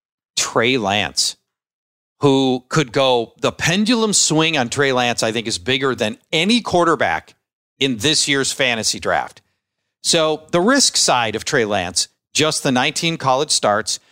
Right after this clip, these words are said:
He had the one full game last year when he had to fill in for an injured Jimmy Garoppolo. And that was a disheartening effort that saw San Francisco score just ten points against the Cardinals in that game with Trey Lance at the helm.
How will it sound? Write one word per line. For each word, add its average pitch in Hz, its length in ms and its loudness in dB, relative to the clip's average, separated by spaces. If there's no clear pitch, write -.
He 139 100 -2
had 135 120 0
the 131 80 0
one 131 380 0
full 135 260 -2
game 113 240 -2
last 120 380 0
year 87 180 -2
when 101 160 -6
he 98 120 -4
had 120 300 -2
to 117 80 -8
fill 107 260 -2
in 98 100 -8
for 113 120 -10
an 107 80 -6
injured 104 280 -6
Jimmy 107 260 -4
Garoppolo. 104 840 0
And 127 120 2
that 165 100 2
was 165 160 0
a 117 40 -4
disheartening 123 580 -2
effort 117 360 -4
that 101 140 -4
saw 120 160 0
San 131 240 -2
Francisco 117 480 -2
score 113 260 -2
just 101 320 -4
ten 135 360 -4
points 110 500 -4
against 95 340 -8
the 87 80 -8
Cardinals 101 640 -4
in 98 180 -6
that 85 220 -2
game 98 260 -4
with 76 120 -12
Trey 98 240 -2
Lance 90 300 -4
at 80 80 -12
the 76 100 -8
helm. 107 300 -4